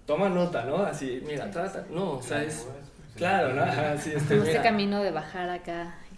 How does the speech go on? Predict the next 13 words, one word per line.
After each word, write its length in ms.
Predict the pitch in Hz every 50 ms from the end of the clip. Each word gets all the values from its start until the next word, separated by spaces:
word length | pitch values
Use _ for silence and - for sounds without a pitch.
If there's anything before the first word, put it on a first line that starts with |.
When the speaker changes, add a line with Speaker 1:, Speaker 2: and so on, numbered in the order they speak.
| - -
Speaker 2:
que 80 | - 156
ya 160 | 160 160 160 165
Speaker 1:
Claro, 380 | - 185 202 233 254 - 165 156
es, 100 | 160 185
Speaker 2:
funcionas 220 | 190 185 185 175
de 60 | 180
otro 200 | 175 - 170 170
lugar. 260 | 160 160 151 151 156 160 -
Speaker 1:
es, 300 | - 220 226 226 - -
es 200 | 220 233 233 240
ahí 200 | 254 240 240 240 247
tomando 380 | 254 233 240 240 240 233 247 240
yagé, 540 | 214 156 143 - 185 202 269 381 415 -